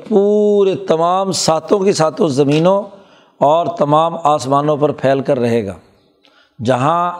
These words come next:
ہر قوم کا اپنا ایک قومی جغرافیائی محل وقوع ہے، زمین ان کی ہے تو آسمان بھی ان کا ہے۔ ایک دیہاتی آدمی ایک کسی دھرتی پہ رہنے والا،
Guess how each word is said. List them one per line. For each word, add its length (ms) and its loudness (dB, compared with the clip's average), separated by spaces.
ہر 160 0
قوم 460 0
کا 200 0
اپنا 340 0
ایک 240 -4
قومی 440 0
جغرافیائی 680 2
محل 320 0
وقوع 460 0
ہے، 180 -2
زمین 520 0
ان 140 -2
کی 240 0
ہے 140 0
تو 160 0
آسمان 560 0
بھی 100 2
ان 180 0
کا 180 0
ہے۔ 80 -8
ایک 300 -2
دیہاتی 420 2
آدمی 440 0
ایک 380 0
کسی 200 -2
دھرتی 360 0
پہ 60 2
رہنے 300 2
والا، 360 0